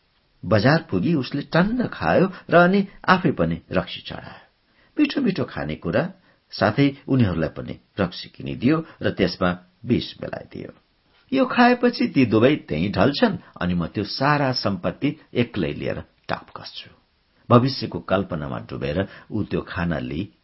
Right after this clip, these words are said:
डाँडातिर लाग्यो। टुप्पामा धनको पोको कुरेर बसेका दुईजनाको मनमा त्यस्तै लोभको जन्म भएछ।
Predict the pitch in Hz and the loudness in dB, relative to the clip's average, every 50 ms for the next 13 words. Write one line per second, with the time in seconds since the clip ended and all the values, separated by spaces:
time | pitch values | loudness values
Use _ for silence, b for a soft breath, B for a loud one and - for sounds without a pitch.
0 | - - 60 57 - - - - - - - 50 - - - - - - _ _ | -10 -8 -8 -8 -8 -12 -18 -20 -20 -20 -20 -18 -18 -20 -20 -20 -20 -20 _ _
1 | _ _ _ _ _ _ _ _ _ _ _ - 226 240 - 226 220 226 226 226 | _ _ _ _ _ _ _ _ _ _ _ 0 0 2 6 6 6 8 6 6
2 | 180 117 117 131 165 165 175 180 175 - 156 175 170 180 175 - - 131 123 113 | 6 6 6 6 6 4 0 0 2 4 2 2 2 2 -2 0 4 4 6 6
3 | 107 95 90 90 85 - - 90 - 90 85 85 90 87 - 82 78 78 76 - | 6 6 6 4 2 0 -6 -6 -6 -4 -4 -2 -2 -2 0 -2 -2 -4 -6 -8
4 | - 67 71 64 53 53 85 113 - 92 90 - - 92 82 - 69 64 - - | -8 -8 -6 -6 -4 -4 -6 -6 -6 -8 -8 -8 -6 -8 -8 -6 -6 -8 -8 -10
5 | - - - - 50 50 50 50 - - - - - - - - | -14 -12 -10 -12 -12 -10 -10 -12 -12 -10 -12 -14 -12 -12 -12 -14